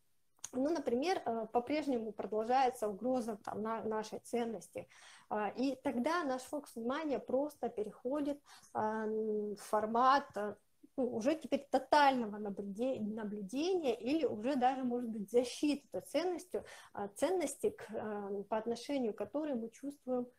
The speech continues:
угрозу. И здесь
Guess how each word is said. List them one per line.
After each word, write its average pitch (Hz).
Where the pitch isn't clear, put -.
угрозу. 247
И 285
здесь 359